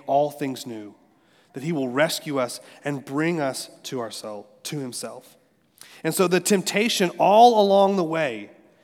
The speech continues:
is going to be to find our hope of glory somewhere else,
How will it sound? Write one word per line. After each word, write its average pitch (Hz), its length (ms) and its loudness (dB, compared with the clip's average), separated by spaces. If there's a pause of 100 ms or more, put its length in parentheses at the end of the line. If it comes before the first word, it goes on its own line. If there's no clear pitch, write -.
(120)
is 165 180 0
going 170 280 -2
to 202 60 -2
be 185 160 -2
to 170 140 -2
find 190 400 0
our 190 160 4
hope 180 340 -2
of 151 160 -4
glory 147 400 2 (200)
somewhere 156 760 -2
else, - 540 -6